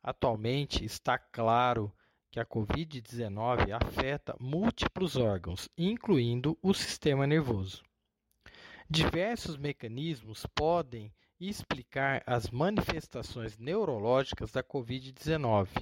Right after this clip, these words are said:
incluindo um estado hiperinflamatório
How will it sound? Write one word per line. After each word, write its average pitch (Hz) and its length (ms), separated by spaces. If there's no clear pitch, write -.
incluindo 131 840
um 175 140
estado 110 760
hiperinflamatório 139 2000